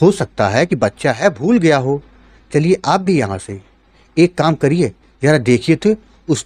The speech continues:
थैली में क्या है?" उस महिला ने जब वह थैली देखी, तो वह फफक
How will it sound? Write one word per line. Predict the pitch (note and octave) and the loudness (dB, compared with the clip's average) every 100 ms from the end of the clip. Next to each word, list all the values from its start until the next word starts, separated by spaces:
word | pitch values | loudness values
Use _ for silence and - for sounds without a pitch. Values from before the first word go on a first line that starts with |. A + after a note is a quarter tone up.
| - | -4
थैली | A#2+ C#3 | -2 0
में | E3 - | 0 0
क्या | E3 | -2
है?" | D#3 F3+ F3+ _ _ _ _ _ _ _ _ _ _ _ - | -2 -6 -8 _ _ _ _ _ _ _ _ _ _ _ -8
उस | B2 - | -6 -4
महिला | G#2 G#2 B2 B2+ | -4 -2 0 0
ने | G#2 G#2 - _ _ _ | -2 -6 -12 _ _ _
जब | G2 D#3 B2 | -2 0 0
वह | A#2 | 0
थैली | G#2+ - A#2+ C3 | -2 -2 0 0
देखी, | G#2+ A#2 A2+ D3 - _ _ _ _ - | 0 -2 -2 -6 -8 _ _ _ _ 0
तो | D#3 | 2
वह | D#3+ | 2
फफक | - C3+ | -2 -4